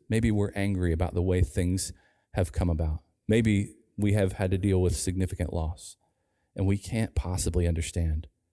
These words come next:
why that happened. Maybe we've been through a really difficult time,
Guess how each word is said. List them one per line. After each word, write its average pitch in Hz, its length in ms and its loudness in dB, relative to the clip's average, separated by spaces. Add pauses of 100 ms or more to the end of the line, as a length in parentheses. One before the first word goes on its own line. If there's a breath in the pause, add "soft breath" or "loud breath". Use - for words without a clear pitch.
(440)
why 92 400 -2
that 80 140 2
happened. 82 440 -4
Maybe 110 280 2
we've 95 300 2
been 101 220 2
through 85 280 -2
a 87 240 -6
really 107 380 0
difficult 90 500 -4
time, 85 360 0